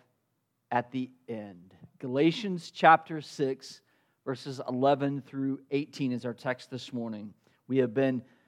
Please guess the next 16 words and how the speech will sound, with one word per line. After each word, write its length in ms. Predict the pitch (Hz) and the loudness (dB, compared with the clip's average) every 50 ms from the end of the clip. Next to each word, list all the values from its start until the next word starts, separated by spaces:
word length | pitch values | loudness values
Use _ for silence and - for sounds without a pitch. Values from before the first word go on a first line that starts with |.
| _ _ _ _ _ _ _ _ _ - - | _ _ _ _ _ _ _ _ _ 0 2
going 280 | 156 160 165 170 156 | 4 4 6 4 2
through 180 | - 180 160 156 | 2 2 2 2
this 180 | 156 160 - | 2 0 -2
book 300 | - 131 160 165 165 - | 2 2 2 2 2 2
for 140 | - 160 139 | 0 2 2
months 340 | 135 139 147 151 143 - - | 4 4 4 2 2 0 0
now, 240 | 147 143 139 143 139 | 2 4 4 4 2
and 100 | 127 127 | 0 -2
today 440 | - 143 123 139 143 147 143 143 143 | -4 -6 0 2 4 6 6 4 4
we 240 | 131 143 147 147 | 2 0 0 0
are 260 | 135 127 120 120 - - | 0 0 0 -2 -4 -4
at 360 | 120 123 127 127 120 - - - _ _ _ _ _ _ - | -2 0 0 0 0 -2 -8 -20 _ _ _ _ _ _ -6
the 60 | - 117 | -4 -2
last 840 | 117 117 120 127 127 131 135 135 131 - - - - - _ - _ _ _ _ _ | 0 2 2 4 6 6 6 4 4 0 -10 -14 -16 -18 _ -20 _ _ _ _ _
section 720 | _ - - - - - 123 117 - - - - 123 117 113 - - | _ -20 -20 -12 -2 -2 -2 -2 -2 -10 -10 -6 -6 -6 -6 -6 -2
of 360 | 117 123 120 117 117 120 113 | 0 2 2 2 0 -4 -10